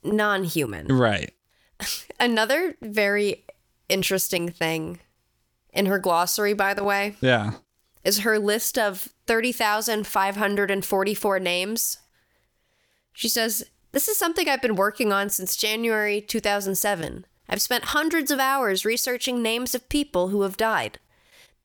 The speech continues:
Speaker 1: People known for their abilities and attributes that I would like to possess. Sananda, the ascended version of Jesus, assisted me to incorporate only the perfected form of their genetics,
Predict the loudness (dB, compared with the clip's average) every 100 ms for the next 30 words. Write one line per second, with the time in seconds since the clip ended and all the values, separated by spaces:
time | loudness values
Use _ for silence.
0 | _ -8 -2 -2 0 0 0 -2 -2 0
1 | 0 0 0 0 -2 -2 -2 -2 -2 -4
2 | -2 -2 0 0 0 -2 -2 -4 -6 -6
3 | -2 0 -2 -6 -10 -12 _ _ _ -4
4 | 0 2 2 0 0 0 -2 _ _ 0
5 | 0 0 0 -2 -2 -2 -2 -6 -2 -2
6 | -2 -2 -4 -6 -18 -18 -14 -8 -2 0
7 | 2 0 0 0 2 0 0 0 0 0
8 | -2 0 0 0 0 0 0 0 0 -2
9 | -2 -2 -2 -2 -2 0 0 0 0 0
10 | 0 0 0 0 -2 -4 -6